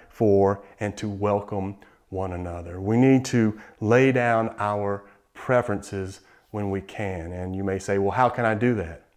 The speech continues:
Well, what if you knew, if you're, if you're one of these people that would say,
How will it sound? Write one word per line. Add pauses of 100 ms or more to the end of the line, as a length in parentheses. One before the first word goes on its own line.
(600)
Well,
what
if
you
knew, (480)
if
you're,
if
you're
one
of
these
people
that
would
say,